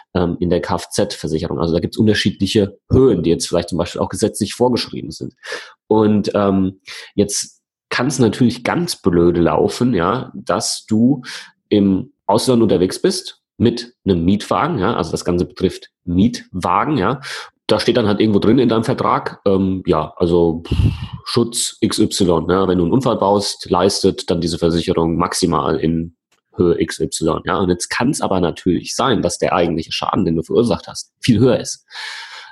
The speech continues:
Ähm, weil diese Summen, je nachdem, in welchem Land du dich hier, ähm, bewegst, teilweise relativ niedrig sein können. Und dann wär's natürlich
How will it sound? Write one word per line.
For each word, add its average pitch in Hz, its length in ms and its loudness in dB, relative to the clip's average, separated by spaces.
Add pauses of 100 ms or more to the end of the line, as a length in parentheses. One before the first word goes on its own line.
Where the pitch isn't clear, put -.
(120)
Ähm, 95 360 2
weil 92 160 0
diese 92 200 2
Summen, 139 640 2
je 98 120 4
nachdem, 98 340 2
in 87 80 2
welchem 90 240 2
Land 92 200 0
du 92 40 -4
dich - 200 -2
hier, 90 340 4
ähm, 80 240 -2
bewegst, - 580 0 (180)
teilweise 107 480 2
relativ 107 360 0
niedrig 110 320 2
sein - 240 -4
können. - 300 -10 (500)
Und 101 220 4
dann 95 120 4
wär's 98 160 4
natürlich 104 480 2